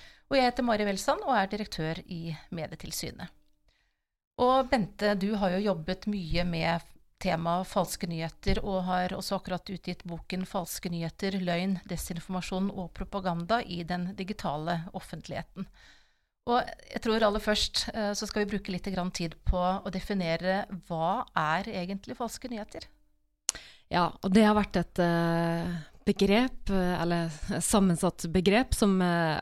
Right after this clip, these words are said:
Speaker 2: eh, mange har diskutert og kranglet om hva det faktisk betyr. Eh, en sånn typisk forklaring på en falsk nyhet, det er noe som ser ut som en nyhet fra et nettsted som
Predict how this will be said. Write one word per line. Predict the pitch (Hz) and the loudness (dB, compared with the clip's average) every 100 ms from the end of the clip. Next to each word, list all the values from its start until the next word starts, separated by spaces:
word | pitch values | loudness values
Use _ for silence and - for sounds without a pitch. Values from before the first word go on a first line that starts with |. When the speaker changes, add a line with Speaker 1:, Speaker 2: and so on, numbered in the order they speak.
| - | -2
Speaker 2:
eh, | 170 165 160 | -2 -2 -2
mange | 165 170 180 | -2 0 0
har | 165 151 | 0 0
diskutert | 147 165 - 175 196 214 196 | -2 -6 -6 -4 -2 0 -2
og | |
kranglet | - 170 175 170 | -4 -4 -2 -2
om | 175 | -2
hva | - | -4
det | 160 | -6
faktisk | - 160 - - - | -6 -10 -8 -10 -8
betyr. | - - - - - _ - - - - - - - | -8 -6 -6 -6 -10 _ -20 -16 -12 -10 -12 -14 -2
Eh, | 185 180 170 160 | 2 4 4 0
en | - 196 | 0 0
sånn | 220 190 64 | 2 0 -4
typisk | - 240 208 175 165 - | 0 2 2 -2 -4 -4
forklaring | - - 190 175 156 156 | -4 -2 0 2 0 -2
på | - 175 160 | 0 0 0
en | 156 | -2
falsk | 165 185 156 - | -2 -2 -2 -4
nyhet, | 175 165 156 175 208 190 | -4 -2 -2 -2 -2 2
det | 190 | 4
er | 139 180 175 175 | 4 4 4 4
noe | 165 185 | 2 -2
som | 208 185 165 | -4 -4 -6
ser | - - 180 180 | -6 -2 0 2
ut | 208 | 0
som | - 202 | 0 2
en | 175 | 4
nyhet | 170 233 339 - | 2 2 0 -6
fra | - - - 185 | -12 -6 -2 -2
et | 175 - | -2 -4
nettsted | 185 - - - 185 165 | -4 -6 -14 -6 -4 -4
som | - 170 170 | -4 -2 -2